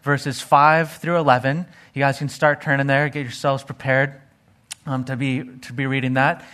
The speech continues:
And, uh, as I was studying this, as I was kinda preparing and digging into it,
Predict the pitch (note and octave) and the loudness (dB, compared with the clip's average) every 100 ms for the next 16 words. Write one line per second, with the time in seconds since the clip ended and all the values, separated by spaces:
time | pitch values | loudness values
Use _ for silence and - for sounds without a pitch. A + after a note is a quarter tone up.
0 | - - - - - D#3+ E3 D#3+ D3+ D3 | -20 -20 -20 -20 0 2 6 6 4 0
1 | - - - F#3 G3+ F#3+ D#3+ - G3+ F3+ | -14 -20 2 4 6 4 2 4 4 4
2 | C3+ C3+ D#3 - - D3 D#3 D3 - D#3 | 0 0 -2 -8 -12 -4 0 0 0 -4
3 | C#3+ C3+ D#3 D#3 D#3 D3+ D3 C3 D#3 D3 | -2 -4 0 2 2 0 -2 -2 -2 -2
4 | C#3 C#3 C#3 D#3 D#3+ | -2 -2 -2 -2 -2